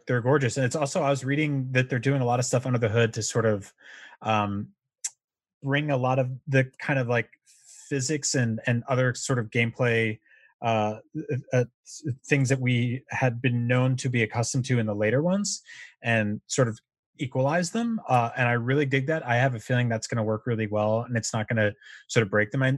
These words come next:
I mean, there's a little, like, kind of wonky, rickety stuff in the, in the first game and second game a little bit that I think that they kind of flatten out. It's gonna be awesome. Um, the music thing is interesting. I'm interested to see which,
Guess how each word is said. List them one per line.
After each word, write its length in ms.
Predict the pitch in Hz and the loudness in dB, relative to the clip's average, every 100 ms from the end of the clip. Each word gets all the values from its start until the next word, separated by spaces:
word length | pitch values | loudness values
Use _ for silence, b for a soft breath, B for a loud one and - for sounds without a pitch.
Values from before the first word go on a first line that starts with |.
| 156 | 0
I 60 | |
mean, 120 | 156 | 0
there's 180 | 165 156 | 0 0
a 40 | 160 | 0
little, 260 | 156 170 | 0 0
like, 260 | 156 135 - B B B | 0 -2 -4 B B B
kind 120 | - 147 | -4 -2
of 80 | |
wonky, 380 | 117 127 131 135 | 0 0 2 0
rickety 300 | 117 120 135 | 0 0 2
stuff 320 | 131 139 143 | 2 0 0
in 120 | 135 120 | 0 0
the, 120 | 123 | 0
in 100 | 123 | 2
the 60 | 127 | 2
first 300 | 123 127 131 | 2 -2 0
game 260 | 135 131 131 | 2 2 2
and 120 | 104 | 0
second 300 | 117 110 117 | 0 0 0
game 160 | 123 | 0
a 60 | 120 | 2
little 180 | 127 135 | 0 2
bit 220 | 160 160 - | 0 -2 0
that 120 | 117 | 0
I 80 | 113 | 2
think 180 | 117 107 | 0 -4
that 80 | |
they 120 | 110 107 | -2 -2
kind 200 | - 117 | 0 -4
of 60 | - | -2
flatten 340 | 117 110 110 | -6 -4 -2
out. 260 | 110 135 - _ B B B | 0 0 -4 _ B B B
It's 160 | - | -8
gonna 140 | - 113 | 0 0
be 100 | 107 | 0
awesome. 460 | 90 110 160 165 165 | 0 0 0 -2 -2
Um, 420 | 127 117 110 104 104 _ B B _ | 0 2 2 -2 -6 _ B B _
the 60 | 131 | -2
music 340 | 135 147 165 | 2 2 0
thing 180 | 170 175 | -2 -2
is 120 | 165 | 0
interesting. 460 | 180 170 175 185 180 | 0 0 0 0 0
I'm 380 | 127 127 123 127 - | 4 4 4 0 0
interested 400 | 131 127 139 143 | 0 2 0 2
to 60 | 127 | 0
see 280 | - 131 117 | 2 2 2
which, 800 | 107 110 117 135 - - - | -2 -4 0 0 0 -4 -8